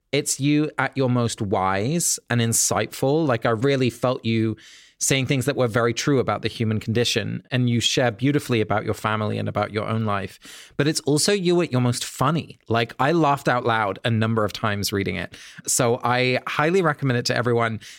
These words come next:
And as someone who's gone through this, let me say how important pre-sales are. And so if you are thinking about getting the book, please do get it in these months leading up to July. It's a huge indicator for bookstores whether they should carry the book. And of course, that means people will see it on the shelf.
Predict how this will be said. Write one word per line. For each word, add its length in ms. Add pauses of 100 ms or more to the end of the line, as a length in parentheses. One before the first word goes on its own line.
(100)
And 200
as 220
someone 220
who's 200
gone 260
through 280
this, 480
let 220
me 80
say 240
how 320
important 580
pre-sales 840
are. 400 (360)
And 160
so 180
if 260
you 160
are 220
thinking 260
about 180
getting 240
the 80
book, 380
please 400
do 200
get 220
it 140
in 140
these 200
months 320
leading 260
up 300
to 140
July. 500 (300)
It's 180
a 40
huge 340
indicator 500
for 140
bookstores 580
whether 220
they 100
should 220
carry 320
the 80
book. 340
And 80
of 80
course, 220
that 180
means 180
people 280
will 80
see 200
it 60
on 120
the 60
shelf. 400